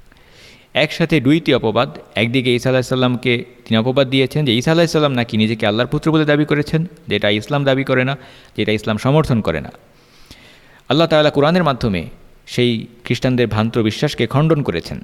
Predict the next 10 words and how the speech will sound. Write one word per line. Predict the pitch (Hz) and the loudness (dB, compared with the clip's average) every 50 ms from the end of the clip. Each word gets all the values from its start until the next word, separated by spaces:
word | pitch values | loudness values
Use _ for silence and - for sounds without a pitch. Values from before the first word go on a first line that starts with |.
| - _ _ _ _ _ _ _ _ _ _ _ _ - - - - - - _ _ _ _ _ _ _ _ _ - | -16 _ _ _ _ _ _ _ _ _ _ _ _ -20 -20 -20 -20 -20 -20 _ _ _ _ _ _ _ _ _ 0
এরপর | 156 170 165 180 185 165 | 0 2 4 4 4 4
রোকেয়া | 151 143 147 165 160 151 110 | 4 2 2 2 2 2 4
আরও | 120 131 160 | 4 4 4
লিখেছেন | 175 170 - 175 165 - 175 165 165 165 - - - - - - _ _ _ _ _ - | 2 2 0 0 0 0 0 0 0 -2 -6 -10 -16 -20 -20 -20 _ _ _ _ _ -4
যে | 107 113 110 123 | -2 0 0 0
ঈসা | 120 151 147 | 0 0 0
আলাইহিস | 143 143 143 139 | 2 2 0 0
সালাম | - 143 139 143 139 | -2 -2 -2 0 0
নাকি | 135 127 127 123 - 127 117 | 0 0 -2 0 0 0 2
নিজেই | 117 113 110 135 147 151 151 | 2 2 2 2 2 2 0